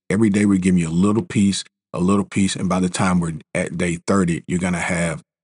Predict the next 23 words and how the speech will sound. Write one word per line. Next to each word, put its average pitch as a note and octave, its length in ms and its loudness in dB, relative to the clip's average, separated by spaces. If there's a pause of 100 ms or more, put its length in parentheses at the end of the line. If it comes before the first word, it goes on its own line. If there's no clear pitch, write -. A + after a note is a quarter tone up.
(140)
a D#2+ 80 -6
very, G#2 720 2
um, D#2 500 -6 (480)
uh, C#2 400 -6 (160)
you're F2+ 140 -4
gonna F2 160 2
have F2 180 0
a E2 60 0
very, G#2 600 2 (360)
uh, - 120 -6
strong G2+ 840 2 (100)
foundation F2+ 1040 -2
for F2+ 160 0
what F#2+ 180 2
it - 140 -4
takes, F#2 480 -2 (320)
uh, F#2 140 0
to - 120 -8
be G2+ 100 2
successful F#2+ 580 -2
throughout E2+ 440 -2
this - 240 -6
year. F#2+ 240 0